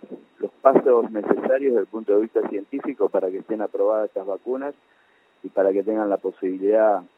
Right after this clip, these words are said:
de convertirse, diríamos, en vacunación masiva. Hoy acá se está haciendo algo que se llama, es una intervención sanitaria y se vacuna como si fuera una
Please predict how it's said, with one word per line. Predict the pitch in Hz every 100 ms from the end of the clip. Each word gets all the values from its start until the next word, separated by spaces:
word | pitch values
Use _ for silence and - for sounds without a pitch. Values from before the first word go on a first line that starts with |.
| _ _ _ _
de | 92
convertirse, | - 95 98 92 - 107 101 - 98 92 90
diríamos, | 92 101 104 101 92 - - _ _ _
en | 90 92
vacunación | 92 98 95 92 113
masiva. | 107 104 - 135 110
Hoy | 110 117
acá | 113 127 - _ _
se | 104
está | -
haciendo | 110 123 117 113
algo | 117 117 104
que | 95
se | -
llama, | 104 107 101 - _ _ _ _ -
es | 101
una | 107 104 98 95
intervención | 90 104 104 98 101 104 - 135 120 104 -
sanitaria | 95 101 - 113 113 120 131 135 _ _ _ _ -
y |
se | 95 -
vacuna | 101 98 117 123 117
como | 104 98
si | 101
fuera | - 110 107
una | 104 104